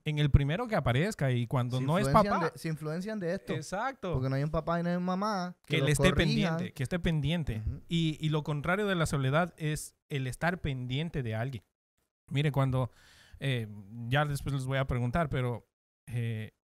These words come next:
Speaker 1: el hecho de uno sentirse solo y estar solo y no hablarlo,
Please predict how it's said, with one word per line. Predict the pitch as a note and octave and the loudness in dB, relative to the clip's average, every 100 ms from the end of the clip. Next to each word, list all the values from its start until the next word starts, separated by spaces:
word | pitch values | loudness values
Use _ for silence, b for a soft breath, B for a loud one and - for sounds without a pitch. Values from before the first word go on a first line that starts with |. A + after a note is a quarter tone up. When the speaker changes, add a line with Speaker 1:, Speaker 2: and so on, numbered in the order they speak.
| _ _ C#3 | _ _ -2
Speaker 1:
el | C3+ | 0
hecho | D#3+ - G#3 | 0 0 -2
de | E3+ | 0
uno | D3 E3+ E3 A2 | -2 -2 -2 -4
sentirse | - C3 B2 A#2 F#3 F3+ | -4 -4 -4 -4 -4 -4
solo | C#3+ D3+ C#3 G#2+ | -4 -4 -4 -6
y | A#2 B2+ | -8 -8
estar | - D3+ | -6 -6
solo | - D3+ B2 | -4 -4 -4
y | A2+ | -4
no | B2 | -6
hablarlo, | D3 C3+ E3 G3+ F3+ | -4 -4 -4 -6 -8